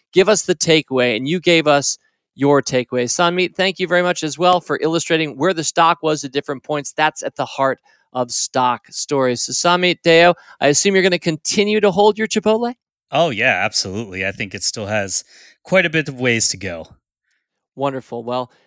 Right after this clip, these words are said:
Speaker 1: it's one I own too. I think a lot of Motley Fool members do. Some probably longer than we have. I mean, that's a two thousand six, that's a fifteen years since I P O. I think it came online for Rule Breaker somewhere around two thousand seven, thanks to Rick Munares. But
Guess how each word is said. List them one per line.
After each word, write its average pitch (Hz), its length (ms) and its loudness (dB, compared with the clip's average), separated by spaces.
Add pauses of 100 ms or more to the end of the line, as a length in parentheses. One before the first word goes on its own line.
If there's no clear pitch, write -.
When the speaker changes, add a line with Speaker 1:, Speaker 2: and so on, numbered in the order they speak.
(160)
Speaker 1:
it's - 140 -20
one 165 160 -2
I 170 180 2
own 175 220 -2
too. 196 260 0
I 151 60 0
think 156 160 -6
a 151 40 -4
lot 151 220 2
of 147 80 -2
Motley 147 240 -2
Fool 156 160 -10
members 147 340 -4
do. 190 300 0 (280)
Some 247 420 0
probably 294 580 0
longer 240 400 2
than 277 160 -2
we 302 140 -2
have. 185 260 4
I 147 80 2
mean, 165 340 -4
that's 175 240 0
a 185 80 2
two 220 160 -6
thousand 226 260 4
six, 226 200 -2
that's 226 160 2
a 208 80 2
fifteen 240 560 -2
years 214 240 2
since 190 220 -2
I 196 160 4
P 190 160 0
O. 185 40 4
I 175 80 6
think 185 200 -2
it 175 80 -2
came 185 260 0
online 165 380 2
for 151 160 -8
Rule 156 180 -4
Breaker 151 280 -2
somewhere 143 300 -4
around 127 200 -2
two 143 100 -12
thousand 123 300 -4
seven, 139 500 -2 (340)
thanks 139 220 -4
to 139 100 -12
Rick 131 240 -4
Munares. 123 540 -6
But 123 180 -6